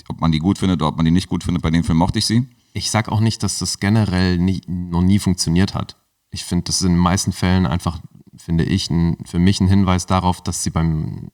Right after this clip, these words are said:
Speaker 2: Drehbuchschreiben was falsch gemacht haben oder f-, falsch klingt so wertend, aber es ist halt nicht besonders elegant gelöst, wenn du sehr vieles mit einem Offsprecher erzählen musst.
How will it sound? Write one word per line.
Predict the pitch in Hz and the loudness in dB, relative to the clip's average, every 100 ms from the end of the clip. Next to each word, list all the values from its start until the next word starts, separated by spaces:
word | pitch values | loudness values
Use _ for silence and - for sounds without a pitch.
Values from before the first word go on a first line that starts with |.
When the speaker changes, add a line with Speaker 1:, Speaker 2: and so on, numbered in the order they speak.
| - | -16
Speaker 2:
Drehbuchschreiben | - 95 82 90 - 92 90 90 87 _ _ _ _ _ _ | -4 -2 0 -2 -2 0 2 0 -2 _ _ _ _ _ _
was | 90 90 | -6 -2
falsch | 95 92 | 2 2
gemacht | 101 95 - | 4 2 2
haben | 90 95 82 | 0 2 2
oder | 78 | 0
f-, | - - 71 | -6 -12 -10
falsch | - 78 85 - | -6 -2 -2 0
klingt | 95 - | 0 0
so | 80 | 0
wertend, | 82 101 - 73 | 2 0 -2 -6
aber | - 76 82 | -2 0 2
es | - | 0
ist | - | -2
halt | 85 - - | -4 -4 -6
nicht | - 90 87 | -2 0 0
besonders | 82 87 87 - | 2 2 2 2
elegant | 82 85 87 - | 0 0 0 0
gelöst, | 82 90 90 - | 2 2 2 -2
wenn | 80 80 | -2 0
du | 85 - _ _ _ _ - | -2 -6 _ _ _ _ -20
sehr | 80 95 98 | -2 2 2
vieles | - 101 98 90 | 2 2 4 2
mit | 90 85 | 0 -2
einem | 87 | 0
Offsprecher | 78 80 - 90 82 67 | 0 -2 -4 -6 -2 -2
erzählen | - - 71 - | -2 -4 -6 -8
musst. | 131 - | -8 -10